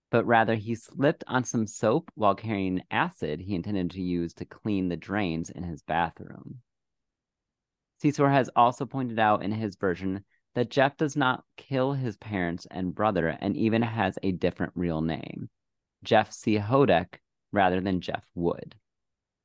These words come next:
So this is the tale that, uh, Cesor is saying after the creepypastas come out about,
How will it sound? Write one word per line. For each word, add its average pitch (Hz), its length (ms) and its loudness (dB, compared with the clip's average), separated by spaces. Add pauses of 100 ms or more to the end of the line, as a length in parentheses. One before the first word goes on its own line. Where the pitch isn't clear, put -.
(1200)
So 104 520 8 (760)
this 123 240 2
is 139 60 -4
the 143 260 4
tale 110 440 2
that, 87 340 2 (100)
uh, 85 320 -2
Cesor 101 600 0
is - 480 -4 (300)
saying 131 520 4
after 101 420 0
the 90 120 0
creepypastas 95 920 -4
come 139 220 0
out 160 300 0 (680)
about, 85 640 2